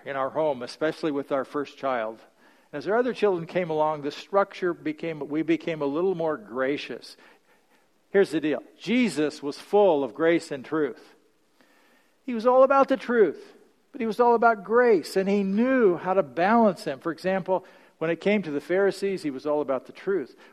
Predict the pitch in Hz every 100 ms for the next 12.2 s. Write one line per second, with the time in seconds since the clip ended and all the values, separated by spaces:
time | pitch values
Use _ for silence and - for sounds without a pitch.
0 | - 170 160 196 214 170 147 156 190 170
1 | 156 135 127 190 202 123 - _ _ _
2 | _ _ _ _ _ _ _ _ 220 233
3 | 139 - 180 175 143 - - 196 208 -
4 | 120 - 214 135 160 120 - 120 165 185
5 | 117 - - _ _ _ _ _ _ _
6 | - 180 - 240 214 175 175 208 185 170
7 | 196 190 180 165 196 214 - 127 - _
8 | _ _ - 262 254 160 123 117 156 165
9 | 139 160 175 131 - - _ _ _ _
10 | _ _ - 160 165 180 - 120 139 160
11 | 170 151 147 143 147 151 147 156 - 214
12 | 240